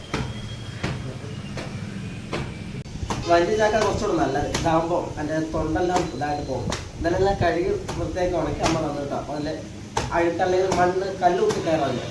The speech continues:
അതിനകത്ത് കല്ല് വരാതിരിക്കാൻ അമ്മ എല്ലാം കഴുകി ഉണക്കി തന്നതാണ്. അല്ലെങ്കിൽ നമ്മൾ ഈ അടിക്കുന്ന സമയത്തല്ലേ മണ്ണിനകത്തുള്ള കല്ല്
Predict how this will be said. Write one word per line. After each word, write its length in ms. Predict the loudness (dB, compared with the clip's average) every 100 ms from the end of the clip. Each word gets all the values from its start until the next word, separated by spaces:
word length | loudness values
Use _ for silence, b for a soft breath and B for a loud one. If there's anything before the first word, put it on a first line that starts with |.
| -4
അതിനകത്ത് 400 | 2 2 2 0 -4 -6 -8 -8 -8 -8 -8 -2
കല്ല് 200 | 2 4 6
വരാതിരിക്കാൻ 400 | 8 8 8 4 2
അമ്മ 100 | 4
എല്ലാം 160 | 4 2 0
കഴുകി 240 | 0 2 2
ഉണക്കി 200 | 0 -2
തന്നതാണ്. 340 | -2 0 -2 -4 -10 -10 -4
അല്ലെങ്കിൽ 240 | 0 2
നമ്മൾ 140 | 2 2
ഈ 20 | 2 2
അടിക്കുന്ന 300 | 0 2 0 2
സമയത്തല്ലേ 380 | 2 2 2 2 0 -4 -4 2
മണ്ണിനകത്തുള്ള 600 | 4 6 4 2 0 0 2
കല്ല് 180 | 2 2